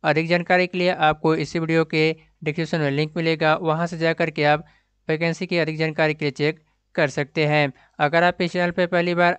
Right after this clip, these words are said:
आए हैं, चैनल को सब्सक्राइब कर लीजिए और साथ ही साथ बेल आइकन को दबा दीजिए।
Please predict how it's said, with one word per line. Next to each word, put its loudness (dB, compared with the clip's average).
आए 2
हैं, -2
चैनल -2
को -6
सब्सक्राइब 0
कर 0
लीजिए 0
और 4
साथ 0
ही -2
साथ 2
बेल 0
आइकन -2
को 2
दबा 2
दीजिए। -2